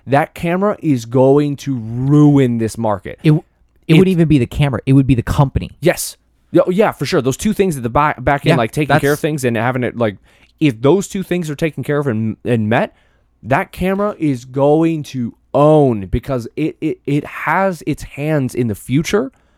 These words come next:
Speaker 1: far enough that all the other camera companies are going, "Okay, wait a minute."
Speaker 2: Yep.
Speaker 1: Right? Red hasn't released a twelve K. All of them are going, "Okay, hold up, wait a minute." They just designed their own sensor.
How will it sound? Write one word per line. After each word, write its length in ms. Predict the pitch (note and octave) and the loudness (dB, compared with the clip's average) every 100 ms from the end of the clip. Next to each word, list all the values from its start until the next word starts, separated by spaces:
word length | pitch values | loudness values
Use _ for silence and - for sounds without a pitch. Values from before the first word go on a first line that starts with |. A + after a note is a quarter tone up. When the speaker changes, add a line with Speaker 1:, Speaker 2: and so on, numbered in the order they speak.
| _ _ | _ _
Speaker 1:
far 480 | - C#3+ E3+ G3 | -2 2 4 4
enough 560 | E3 E3 C#3 - - _ _ _ _ - | 2 0 -2 -6 -18 _ _ _ _ -4
that 500 | A#2+ C3+ - - - - | 0 0 -4 -16 -4 2
all 180 | D#3+ | 2
the 120 | G3 G3+ | 4 0
other 120 | D#3+ | 0
camera 380 | D#3+ F3 F3 - | -2 -2 -2 -2
companies 380 | C#3 A#2 A2+ | -4 -2 -4
are 40 | G#2 | -2
going, 160 | A2 G2 | -2 -2
"Okay, 200 | A2+ F#2+ | -4 -4
wait 180 | G2 | -4
a 40 | F2+ | -4
minute." 200 | D#2 - _ _ _ _ - | -8 -12 _ _ _ _ -4
Speaker 2:
Yep. 80 | D3 | -2
Speaker 1:
Right? 160 | - | -2
Red 440 | G#2+ A#2+ C3+ D3 D3 | -4 -10 0 2 2
hasn't 240 | D#3+ C#3 | 2 0
released 240 | C3+ C3 B2+ | -2 -2 -2
a 60 | |
twelve 220 | B2 A2+ | 0 0
K. 160 | A2+ G#2+ _ _ - | 0 -4 _ _ 2
All 200 | D3 E3+ | 2 2
of 60 | |
them 120 | D3+ C3 | -2 -2
are 40 | |
going, 120 | B2+ | -2
"Okay, 180 | A#2 A#2 | 0 0
hold 220 | G#2+ C3+ | 2 2
up, 140 | A2 A#2+ | 2 2
wait 120 | B2 | 0
a 40 | |
minute." 200 | G#2+ G2+ - _ _ | 0 -2 -6 _ _
They 180 | A#2+ C#3+ | 0 0
just 220 | E3+ F3+ | 0 -6
designed 360 | E3 D3 C#3+ B2+ | -4 0 2 2
their 160 | B2 | 2
own 180 | C3 C3 | 2 0
sensor. 440 | - A#2+ - - | 0 -4 -4 -16